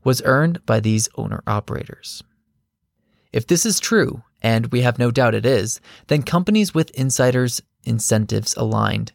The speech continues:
is the difference between the famous S and P five hundred being investable and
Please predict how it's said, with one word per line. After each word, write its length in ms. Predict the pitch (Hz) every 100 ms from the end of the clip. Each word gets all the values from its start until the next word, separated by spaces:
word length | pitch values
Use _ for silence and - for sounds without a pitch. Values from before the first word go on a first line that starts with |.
| _ _ -
is 160 | 139
the 120 | 151
difference 420 | 131 151 - 180 -
between 340 | 151 - 127
the 60 | 117
famous 480 | - 127 147 - -
S 180 | 117
and 120 | 135 131
P 100 | 135
five 240 | 139 -
hundred 380 | 131 117 107 107
being 220 | 110 107
investable 760 | 113 107 143 156 - 104 104 - _ - -
and 320 | 110 107 101